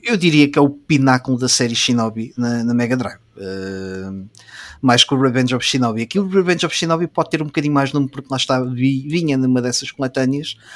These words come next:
mas eu acho que o, o Shinobi três é, é, é mais jogaço.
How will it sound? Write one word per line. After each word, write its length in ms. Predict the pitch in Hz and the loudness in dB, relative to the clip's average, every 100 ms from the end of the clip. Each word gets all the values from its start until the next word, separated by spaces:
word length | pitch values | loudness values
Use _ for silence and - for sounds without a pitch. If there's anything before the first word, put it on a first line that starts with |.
| - - | -12 -4
mas 120 | 139 | 0
eu 80 | 120 | 2
acho 220 | 120 - | 0 -2
que 60 | |
o, 220 | 135 123 117 113 - - - | -4 -4 -6 -18 -20 -20 -4
o 60 | 247 | 0
Shinobi 380 | - 151 131 117 | 2 4 2 0
três 240 | 113 113 | -4 -4
é, 100 | 120 120 | -4 2
é, 460 | 147 147 156 - | 0 2 -6 2
é 20 | 190 | 4
mais 220 | 120 131 | 4 4
jogaço. 680 | 139 131 104 - - - | 2 2 2 0 0 -6